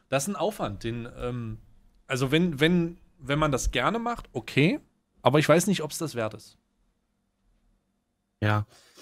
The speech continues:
Speaker 2: mm, ich hatte auch dar-, darüber nachgedacht, einen zweiten P C zu holen, also über einen P C zu streamen, ne, und über den anderen halt zu spielen.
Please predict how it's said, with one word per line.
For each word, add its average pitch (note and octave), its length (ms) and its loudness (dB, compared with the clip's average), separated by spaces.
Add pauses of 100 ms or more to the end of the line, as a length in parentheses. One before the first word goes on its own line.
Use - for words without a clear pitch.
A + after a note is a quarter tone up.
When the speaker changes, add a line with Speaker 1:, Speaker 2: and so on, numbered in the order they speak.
(220)
Speaker 2:
mm, B2+ 240 4
ich A#2+ 160 -8
hatte C3+ 420 0 (1080)
auch A#2 160 2
dar-, A2+ 500 0
darüber A2 380 0
nachgedacht, G#2+ 600 0
einen G2 300 0
zweiten - 400 0
P A2 160 -8
C G2+ 180 -4
zu - 200 -8
holen, A#2 280 -4
also G2 240 -2
über F#2 220 -4
einen A#2 360 -2
P - 160 -20
C A#2 220 -4
zu - 140 -6
streamen, A#2+ 580 -2 (280)
ne, A2+ 280 0
und A2 200 -2
über G#2 180 -2
den G2 160 -4
anderen G2+ 240 -2
halt F#2+ 140 -6
zu - 140 -12
spielen. B2+ 500 -6